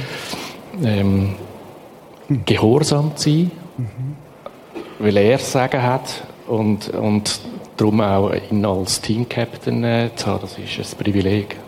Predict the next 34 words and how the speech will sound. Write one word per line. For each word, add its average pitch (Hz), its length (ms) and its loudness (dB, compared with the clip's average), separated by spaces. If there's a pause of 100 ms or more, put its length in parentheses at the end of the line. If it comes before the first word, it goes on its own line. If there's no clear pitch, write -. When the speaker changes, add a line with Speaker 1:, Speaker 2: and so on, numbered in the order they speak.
(140)
Speaker 2:
Ich - 60 -12
Speaker 1:
So 143 80 2
Speaker 2:
bin 131 80 2
Speaker 1:
gut. - 100 2
Speaker 2:
sehr 104 100 6
dankbar. 98 480 2 (220)
Speaker 1:
So 139 100 2
gut. 135 280 -2 (1200)
Roger, 147 260 4
dir 156 160 6
möchte 160 280 2
ich 143 100 -4
den 147 120 2
Vers 147 300 2
mitgeben. 151 520 2 (500)
Aber 135 160 0
das 160 280 2
ist - 180 -4
meine 147 320 4
Freude, 185 640 4 (520)
dass 143 240 -2
ich 147 100 -4
mich 147 220 2
zu - 80 -4
Gott 139 360 -2
halte. 113 420 -6 (960)
Und 147 120 2
meine 151 260 6
Zuversicht 196 680 0
setze 165 400 2
auf 139 160 -4
Gott, 165 280 -2
den 151 100 2
Herrn. 156 420 0